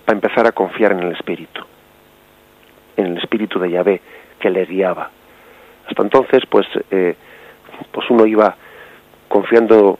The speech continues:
en sus carros y en sus caballos, ¿no? Iba confiando porque ocurre, curiosamente, que en el reino de, de David,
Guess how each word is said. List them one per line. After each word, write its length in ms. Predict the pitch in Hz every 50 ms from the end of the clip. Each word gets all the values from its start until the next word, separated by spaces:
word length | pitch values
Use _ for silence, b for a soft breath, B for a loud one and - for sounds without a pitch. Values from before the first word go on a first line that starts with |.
| _
en 80 | - 110
sus 200 | - - 95 -
carros 400 | - - 113 107 - - 87 85 - - -
y 100 | - 107
en 40 | 104 -
sus 120 | 104 92 -
caballos, 540 | - 101 101 101 101 98 92 95 87 - -
¿no? 100 | 90 101 _ _ _ _ _ _ _ _ _ _ _ _ b b b b b b b b b b b b b b _ _ _ _ _ _ _ _ _ _ _ _ -
Iba 180 | 110 101 98 -
confiando 540 | - 101 95 - - 101 101 107 98 104
porque 380 | - - 117 - - 104 95 90 B B B B B B B B _ -
ocurre, 640 | - - - - - 131 131 110 113 117 113 110 _ _ _
curiosamente, 680 | - 104 104 113 110 117 113 117 117 113 101 - 117 113
que 180 | - 110 104
en 540 | 95 82 - - _ _ - - - 113 104
el 140 | 101 98 95
reino 380 | - 123 127 120 113 107 95 92
de, 220 | 101 101 92 85 78 - _ _ _ _ _ _ _ _ _ _ _ _ _ _ _ - - -
de 160 | - 110 95
David, 300 | 95 104 127 143 127